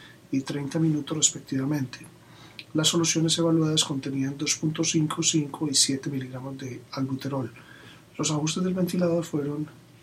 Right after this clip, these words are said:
modo volumen control regulado por presión, volumen ideal de doscientos mililitros, frecuencia de veinte respiraciones por minuto, pip de cinco centímetros de agua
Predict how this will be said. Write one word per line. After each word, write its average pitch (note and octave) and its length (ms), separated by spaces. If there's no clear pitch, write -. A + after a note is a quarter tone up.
modo D3 280
volumen C#3+ 320
control D#3+ 440
regulado D#3 480
por D#3+ 140
presión, D#3 400
volumen C3+ 400
ideal C3+ 200
de D3+ 80
doscientos C#3+ 420
mililitros, D#3 640
frecuencia C#3 560
de C#3+ 80
veinte C#3+ 280
respiraciones D3+ 580
por - 100
minuto, D#3 480
pip C#3 220
de D3 80
cinco D#3+ 300
centímetros D#3+ 580
de D3+ 100
agua D3 320